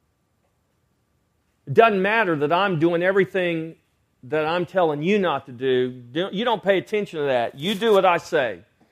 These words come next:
You don't worry about what I do. How, how effective do you think that's gonna be in the long term? You might get that child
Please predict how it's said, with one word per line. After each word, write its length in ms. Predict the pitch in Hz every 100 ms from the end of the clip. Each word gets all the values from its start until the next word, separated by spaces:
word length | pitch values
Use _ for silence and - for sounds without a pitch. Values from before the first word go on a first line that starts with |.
| _ _
You 180 | - 113
don't 220 | 156 147
worry 220 | 143 147 131
about 240 | 120 107
what 120 | 110
I 140 | 107 104
do. 300 | 98 82 57 _ _ _ _ _ _ _ _ _ _ _ _ _ _ _ _ _
How, 340 | - 165 170 - _
how 420 | 165 165 151 131 _
effective 540 | 123 - 160 - 127
do 80 | 117
you 80 | 123
think 220 | 123 117
that's 240 | 123 117 -
gonna 180 | 117
be 160 | 107 117
in 80 | 110
the 80 | 101
long 260 | 104 98
term? 280 | - 95 80 _ _ _ _ _ _ _ _ _ _ _ _ _ _ _ _
You 240 | - 156 240
might 560 | 226 226 226 - 156
get 240 | 131 214 214
that 420 | 185 170 - _
child 600 | - 202 165 127 123 123